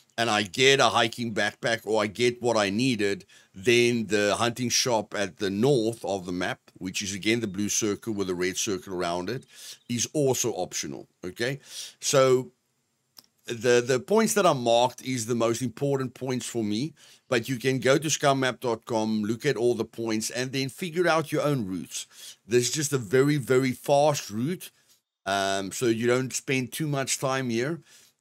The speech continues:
And yeah, let's get back to, um, to the city. So it is, it, it has got this as, at,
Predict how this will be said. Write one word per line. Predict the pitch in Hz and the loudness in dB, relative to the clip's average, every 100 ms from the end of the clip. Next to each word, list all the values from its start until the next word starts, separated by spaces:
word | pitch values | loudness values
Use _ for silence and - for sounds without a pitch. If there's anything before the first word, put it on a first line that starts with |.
| - | -6
And | 107 107 110 110 110 117 | -2 0 0 0 0 2
yeah, | 190 85 _ _ _ _ _ _ - - _ _ - | 2 2 _ _ _ _ _ _ -20 -20 _ _ -6
let's | 104 110 117 - | 0 2 0 0
get | 143 135 - | 0 0 2
back | 123 123 - | 2 2 -2
to, | - 127 123 120 120 117 113 _ | -4 -2 -2 -2 -4 -6 -8 _
um, | 98 98 101 101 101 95 _ _ _ _ _ _ | -2 -2 -2 -6 -8 -14 _ _ _ _ _ _
to | - 143 | -6 -4
the | |
city. | 120 151 - 80 - - - - - | -2 -4 -6 -12 -14 -12 -12 -12 -10
So | - 170 156 - | 0 6 6 4
it | 156 | -2
is, | 151 196 151 143 - | -2 0 -2 -4 -2
it, | 139 139 - | 0 0 -2
it | 135 | 0
has | 123 147 143 | 4 4 4
got | 123 143 143 - | 2 4 4 2
this | 135 131 | 2 2
as, | - 135 120 120 - | 2 0 0 -6 -2
at, | 127 - | -2 -4